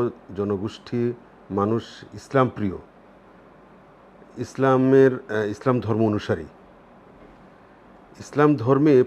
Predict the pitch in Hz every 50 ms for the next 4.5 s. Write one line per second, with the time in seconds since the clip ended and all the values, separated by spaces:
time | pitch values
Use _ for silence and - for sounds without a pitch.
0 | - - - 143 139 135 - 143 127 - - - 123 113 - - 120 113 120 135
1 | 131 123 120 110 - - - - - - 92 98 123 131 120 127 123 - 131 107
2 | - - - - - 170 151 - - - - - - - - - - - - -
3 | - - - - - - - - - - - - - - - - - - - -
4 | - - - - 143 165 160 - - -